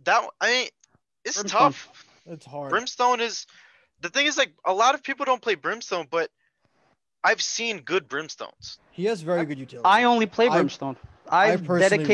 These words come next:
Speaker 3: really like him.
Speaker 2: myself just playing Brimstone.
Speaker 1: But the thing
Speaker 2: And that
Speaker 1: again
Speaker 2: ultimate is insane. Only problem is, is once they feel that that ultimate is coming out and it's going there, they have two seconds to run. And, I mean, pr-,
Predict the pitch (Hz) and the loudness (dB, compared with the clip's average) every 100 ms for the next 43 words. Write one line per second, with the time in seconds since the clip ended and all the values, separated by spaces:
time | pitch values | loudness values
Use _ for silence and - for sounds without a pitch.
0 | 208 202 185 180 180 180 139 127 147 160 | 4 6 4 2 0 -2 -6 -4 2 2
1 | - - - 143 139 131 123 117 - - | 0 -14 -6 -6 -6 -6 -8 -10 -16 -20
2 | _ _ _ _ 196 - 185 - - 185 | _ _ _ _ -4 -4 0 2 4 4
3 | 196 185 214 240 254 240 247 - - 170 | 4 6 6 6 4 4 2 -2 -2 0
4 | 156 151 - 170 160 - - 175 180 185 | 0 -4 -6 -2 -2 -4 -2 2 2 2
5 | 185 - 147 151 139 - 151 147 143 151 | -4 -4 -4 -2 -4 0 2 2 0 2
6 | 156 143 127 - - - _ _ - 160 | 0 -2 -8 -10 -20 -20 _ _ -8 -4
7 | 202 202 - 190 180 180 180 160 139 151 | -4 -6 -2 -2 -2 -2 0 0 0 0
8 | 143 - 160 - 151 147 - - 151 147 | 0 0 -2 -2 -6 -6 -8 -8 -4 0
9 | 147 151 - 127 117 - 143 143 143 147 | 0 0 -4 -10 -10 -6 -4 -4 -4 -2
10 | 143 143 127 131 131 131 127 - 147 - | -2 -2 -4 -6 -4 -6 -6 -10 -12 -8
11 | 139 127 135 - 127 135 143 139 - 117 | -8 -8 -12 -14 -8 -4 -4 -6 -10 -12
12 | 120 113 _ _ _ _ _ - 196 202 | -12 -14 _ _ _ _ _ -14 -6 -6
13 | 180 - - - | -6 -10 -8 -4